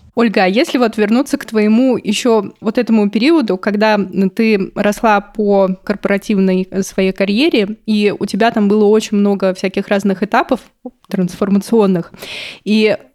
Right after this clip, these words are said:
вот как ты себе помогала, когда нужно было прям сделать вообще супер резкий скачок,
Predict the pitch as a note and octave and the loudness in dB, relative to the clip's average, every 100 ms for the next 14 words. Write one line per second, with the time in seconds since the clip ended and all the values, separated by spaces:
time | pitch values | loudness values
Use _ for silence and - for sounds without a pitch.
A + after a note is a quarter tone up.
0 | _ - G#3+ - D4 - C#4+ G#3 A#3 A3+ | _ -2 -2 0 0 0 0 2 2 0
1 | A3 G#3 G3 C4 D#4+ - G3+ G3 A3+ A3+ | 0 2 2 2 0 -2 -2 0 2 2
2 | G#3 G#3+ G#3 G3 A3+ G#3+ - F#3 F#3+ G3 | 2 0 0 0 2 0 -2 -2 0 0
3 | G#3+ G3 - - - - F#3+ - F#3+ G3 | 0 -2 -6 -8 -4 -2 -2 -2 -4 -4
4 | A#3+ G#3 G#3 - - F#3 G3 - A3 - | -2 0 0 -2 -8 -8 -8 -14 -10 -6
5 | G3+ - D#4 | -4 0 -2